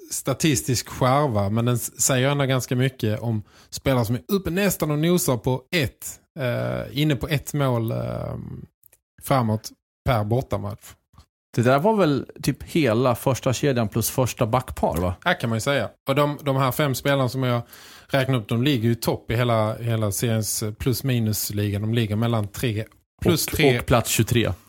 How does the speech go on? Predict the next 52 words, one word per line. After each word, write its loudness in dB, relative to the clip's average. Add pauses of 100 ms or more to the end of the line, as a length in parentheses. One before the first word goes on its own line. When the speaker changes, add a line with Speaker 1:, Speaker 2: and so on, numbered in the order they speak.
(140)
Speaker 1:
Nej, 2
men 2
de 2
ligger 2
mellan 2
plus 0
tre 2
och -6
plus 0
sju 2 (100)
i, 0
ehm, -4 (420)
i 0
ett -2
samlad, 2
liksom, -4
plus -6
minus. -4
Ehm, -8 (420)
så -2
de, 0
de 2
är 4
ju, 2 (800)
vi 0
har 2
snackat 2
om 2
att -2
det 2
är 0
ett -10
starkt -2
kollektiv, 0
men -2
det 2
är 2
ändå, 2 (560)
det 0
här 4
är 4
ändå 2
fem 0
spelare 0
som -2 (300)
på, -4 (200)
på -2
många 2
sätt -2
har -2
symboliserat, -2
eh, -8